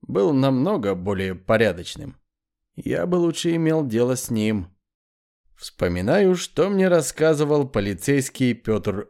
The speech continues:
Окунев. Он выяснял по моему поручению информацию о родственниках Калагривова.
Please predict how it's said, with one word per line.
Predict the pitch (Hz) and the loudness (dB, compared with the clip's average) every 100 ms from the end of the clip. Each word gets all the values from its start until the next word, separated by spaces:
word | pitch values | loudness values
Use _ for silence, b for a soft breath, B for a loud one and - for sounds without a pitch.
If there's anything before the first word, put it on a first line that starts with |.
| - | 0
Окунев. | 147 - 87 87 - _ _ _ - | 0 0 -6 -8 -14 _ _ _ 0
Он | 233 220 | 2 2
выяснял | 104 107 107 - 214 165 | 2 0 -2 0 0 0
по | 113 | 0
моему | 107 107 104 98 | 0 0 -2 -2
поручению | 101 101 - 190 196 180 170 - | -2 -4 0 2 2 2 0 -2
информацию | 175 175 190 185 180 170 - 165 147 | -4 0 0 2 2 0 0 0 2
о | 160 | 2
родственниках | 170 135 - 147 151 147 147 | 2 0 -2 0 0 -2 -4
Калагривова. | - 156 165 170 110 90 85 | 2 4 4 4 2 -2 -8